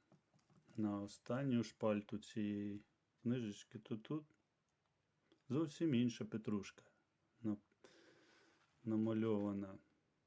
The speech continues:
Видавнича рада Української православної церкви. Я нічого не плутаю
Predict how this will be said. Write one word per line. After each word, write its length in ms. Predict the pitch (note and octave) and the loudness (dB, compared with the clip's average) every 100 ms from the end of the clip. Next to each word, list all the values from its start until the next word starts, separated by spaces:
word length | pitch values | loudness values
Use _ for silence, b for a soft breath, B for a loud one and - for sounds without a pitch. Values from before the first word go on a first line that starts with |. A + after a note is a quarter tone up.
| _ _ _ _ _ _ - | _ _ _ _ _ _ -2
Видавнича 920 | G#2+ B2 A#2 A#2+ C3 C#3 - A#2 A2 | 2 4 4 4 4 2 0 0 2
рада 420 | C#3+ E3 G#2+ G#2+ | 2 2 -2 -2
Української 960 | A#2+ G#2 A2+ A2+ B2 D#3 D3 - C#3+ C#3 | -6 -2 0 2 4 2 0 -4 -4 -2
православної 1040 | - A2 G#2+ A2 - A#2 B2 A#2+ A#2+ A#2 | 2 4 4 0 -2 0 4 4 4 2
церкви. 580 | - - A2 A2 - - _ _ | -2 -2 0 0 -8 -20 _ _
Я 160 | A2+ G#2+ | 0 2
нічого 520 | A#2+ A#2+ - A2+ C3+ | 2 0 -2 0 0
не 140 | C3 | -2
плутаю 500 | C#3 A2+ - G2+ F#2+ | -2 -2 -2 -8 -12